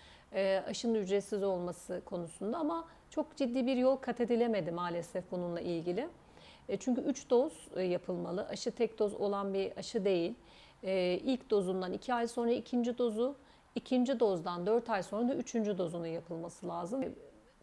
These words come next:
kız ve erkek çocuklarının ikisine de öneriyoruz ama artık yaştan bağımsız öneriyoruz biz. Cinsel hayat başlamış bile olsa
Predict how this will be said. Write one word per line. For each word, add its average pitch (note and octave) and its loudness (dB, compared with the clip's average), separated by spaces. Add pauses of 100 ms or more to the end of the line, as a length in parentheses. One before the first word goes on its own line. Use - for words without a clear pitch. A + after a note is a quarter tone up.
(180)
kız D#4 0
ve C#4+ 4
erkek G3 0
çocuklarının F3 -6
ikisine G#3 -4
de G#3+ 0
öneriyoruz B3+ 2
ama A#3 -4
artık A#3+ -6
yaştan A#3 0
bağımsız G#3+ 0
öneriyoruz F3 -4 (140)
biz. - -12 (480)
Cinsel A3 -2
hayat A3+ -2
başlamış A#3+ -2
bile G#3 0
olsa F3+ -4